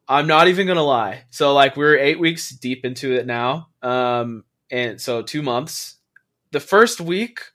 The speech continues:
I was like, "Geez, like, we're gonna do, like, fifty editions. Like, is that too much? Like, you know, like, this is a new thing." And it was, like, gone in the blink of an eye. And, like, s-, since then, like, we've, our community has been, like,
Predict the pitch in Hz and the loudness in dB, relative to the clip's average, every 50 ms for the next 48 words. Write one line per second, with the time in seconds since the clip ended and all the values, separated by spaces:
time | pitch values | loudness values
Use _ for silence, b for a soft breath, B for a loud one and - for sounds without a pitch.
0 | _ _ - - 156 160 160 156 165 151 143 131 127 - - _ _ _ _ _ | _ _ 0 2 2 2 2 4 6 6 6 4 2 -2 -14 _ _ _ _ _
1 | _ _ - - 196 196 180 160 147 131 139 135 135 127 117 - - _ _ _ | _ _ -8 -4 0 2 2 2 2 2 2 4 4 4 2 -2 -8 _ _ _
2 | _ _ - 160 170 175 180 175 196 196 185 170 156 160 - 170 165 160 165 165 | _ _ -2 0 0 0 0 2 2 4 6 6 4 4 -2 -6 -6 -6 -4 -4
3 | 151 151 151 - 185 190 185 190 190 185 185 185 180 175 160 165 160 151 147 - | -4 -4 0 0 2 2 2 0 0 0 0 0 -2 -4 -2 0 2 2 0 0
4 | 151 143 147 160 147 135 - - - 160 151 151 156 160 160 160 156 - - - | -4 -2 4 4 4 4 4 -2 -8 -6 -2 2 4 6 6 6 4 2 -4 -4
5 | - 139 135 127 120 120 - - _ _ - 143 135 135 131 127 127 127 127 123 | 0 2 4 4 2 0 -4 -18 _ _ -8 -4 -2 0 2 2 2 4 2 2
6 | 120 120 131 127 127 - 123 120 120 123 131 123 120 - 143 139 143 143 143 139 | 0 -2 -6 -10 -8 -8 -8 -8 -6 -6 -6 -8 -6 -4 -4 -2 -2 -2 -4 -6
7 | 143 143 b b b b b b 135 147 151 151 147 127 143 143 139 135 127 - | -8 -12 b b b b b b -4 -2 -2 -2 -2 0 2 4 4 2 2 -6
8 | _ _ - - 147 147 151 147 139 135 123 131 135 131 123 127 123 113 117 120 | _ _ 0 0 0 2 0 -2 -4 -6 -4 -4 -4 -4 -4 -6 -6 -4 -4 -4
9 | 113 101 98 - b b b b b b b - 131 131 139 135 131 127 - - | -4 -6 -8 -12 b b b b b b b -6 -4 -2 2 2 0 0 0 -6
10 | - - - _ _ - - - 160 160 165 160 - - 147 143 151 151 151 139 | -14 -14 -16 _ _ -10 -4 -2 -2 -2 -2 -4 -4 -4 0 0 0 0 0 0
11 | 127 123 117 117 - - _ - 131 131 131 127 127 - _ _ - - 127 135 | 0 0 -2 -2 -6 -20 _ -8 -6 -6 -6 -8 -10 -18 _ _ -2 0 0 0
12 | 135 - 143 131 131 135 139 135 135 131 123 117 113 123 117 117 113 113 110 107 | 0 -2 -6 -6 -4 -4 -2 -2 -4 -4 -6 -8 -10 -12 -10 -8 -8 -6 -6 -8
13 | - | -8